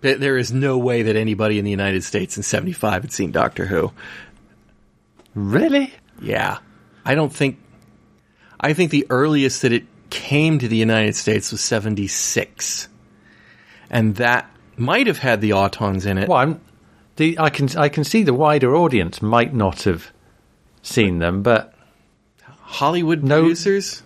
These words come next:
Speaker 1: Oh, I don't know. I, I don't know.
Speaker 2: They, they wouldn't, they wouldn't have been going,
Speaker 1: I
Speaker 2: "Hey,
Speaker 1: think
Speaker 2: look
Speaker 1: we've,
Speaker 2: at this,
Speaker 1: we've
Speaker 2: look
Speaker 1: seen
Speaker 2: at this
Speaker 1: this in
Speaker 2: quaint little British program. This would make a great scene for our show."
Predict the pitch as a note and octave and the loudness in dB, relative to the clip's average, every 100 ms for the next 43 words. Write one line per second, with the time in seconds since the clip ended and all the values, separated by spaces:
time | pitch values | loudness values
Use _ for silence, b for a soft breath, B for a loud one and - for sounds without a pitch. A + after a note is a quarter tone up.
0 | - A#2+ B2+ C#3 C#3 C3+ A#2+ G#2+ - b | -10 -2 0 2 4 2 2 -2 -10 b
1 | b b b b b b - - - D3+ | b b b b b b -18 -16 -10 -4
2 | E3+ F3+ F#3+ D#3+ C#3 B2 C#3+ D3 C#3 D3 | -2 0 2 2 0 0 2 2 2 4
3 | D#3 D3 D3 D3 D3+ D3+ C#3+ C#3 D3 D3 | 4 2 0 2 4 2 0 0 2 0
4 | B2 - A3+ B3 - D#3+ D3 F#3+ C#3+ C3 | -2 -2 0 0 2 4 4 4 4 2
5 | B2+ D4 D#4 E3 F#3 E3 D#3 - F3+ F3+ | 2 2 0 2 4 4 2 2 0 2
6 | D#3 D#3+ D#3 F3 F3 F3 - D3+ C#3 C3 | 0 2 2 0 0 -2 0 0 2 2
7 | A2+ C#3 - B2 A2+ G2+ G2 G2 A#2 A2+ | 2 0 0 -2 0 0 0 -2 0 0
8 | - _ _ _ - - - C3 B2 G#2 | -2 _ _ _ -18 -8 0 2 2 -2
9 | G2 A2+ A#2+ A2+ - F2 F2 | 0 2 2 0 0 0 0